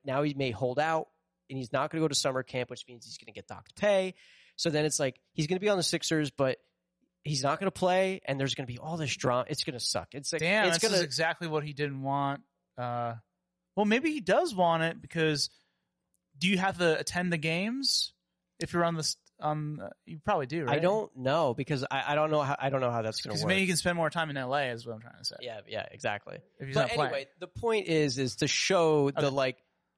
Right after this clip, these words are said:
Speaker 1: dichotomy between Giannis and him of, like,
Speaker 2: Right,
Speaker 1: Gian-,
Speaker 2: right.
Speaker 1: like, Giannis misses free throws, but he just kept going. And then at the
Speaker 2: Didn't
Speaker 1: last game,
Speaker 2: discourage.
Speaker 1: he
Speaker 2: Didn't
Speaker 1: hit,
Speaker 2: get
Speaker 1: he went, like,
Speaker 2: discouraged.
Speaker 1: seventeen for nineteen in his free throws. Like,
Speaker 2: Boom.
Speaker 1: like, he just
Speaker 2: Puts in the work.
Speaker 1: Yeah, he puts in the work. He looks,
Speaker 2: Pays
Speaker 1: he just,
Speaker 2: off.
Speaker 1: like, moves on. And that's, and that's,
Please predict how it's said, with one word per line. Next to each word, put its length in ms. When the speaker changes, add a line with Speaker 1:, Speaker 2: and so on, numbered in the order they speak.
Speaker 1:
dichotomy 480
between 420
Giannis 560
and 160
him 300
of, 120
like, 140
Speaker 2:
Right, 200
Speaker 1:
Gian-, 200
Speaker 2:
right. 100
Speaker 1:
like, 180
Giannis 360
misses 260
free 200
throws, 200
but 80
he 80
just 260
kept 380
going. 340
And 140
then 140
at 100
the 60
Speaker 2:
Didn't 140
Speaker 1:
last 180
game, 100
Speaker 2:
discourage. 260
Speaker 1:
he 140
Speaker 2:
Didn't 200
Speaker 1:
hit, 80
Speaker 2:
get 60
Speaker 1:
he 60
went, 220
like, 140
Speaker 2:
discouraged. 80
Speaker 1:
seventeen 540
for 140
nineteen 480
in 140
his 80
free 180
throws. 340
Like, 140
Speaker 2:
Boom. 600
Speaker 1:
like, 180
he 180
just 240
Speaker 2:
Puts 160
in 100
the 120
work. 360
Speaker 1:
Yeah, 140
he 160
puts 220
in 60
the 60
work. 140
He 80
looks, 200
Speaker 2:
Pays 120
Speaker 1:
he 60
just, 180
Speaker 2:
off. 60
Speaker 1:
like, 180
moves 340
on. 220
And 180
that's, 220
and 180
that's, 260